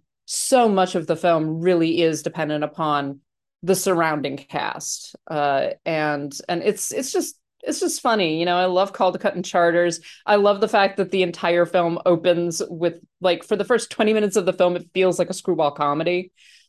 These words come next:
Um, it's all these people kind of jammed together in a hotel, and you're sort of waiting for something to happen.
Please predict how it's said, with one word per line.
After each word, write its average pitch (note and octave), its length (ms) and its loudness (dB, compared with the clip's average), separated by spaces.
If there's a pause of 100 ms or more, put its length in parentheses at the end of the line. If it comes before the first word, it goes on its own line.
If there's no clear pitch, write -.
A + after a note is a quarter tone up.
(120)
Um, E3 180 2
it's E3 100 0
all F3 140 4
these E3+ 160 0
people F3+ 240 -4
kind E3+ 180 -2
of D#3+ 80 0
jammed E3 320 0
together D#3+ 360 0
in D3 80 -2
a D3+ 60 -4
hotel, D3+ 400 2
and E3 100 0
you're D#3+ 80 -2
sort F3 200 0
of E3 80 0
waiting E3+ 440 2
for E3+ 120 -4
something D#3 460 -2
to C#3+ 140 -6
happen. F#3 640 -2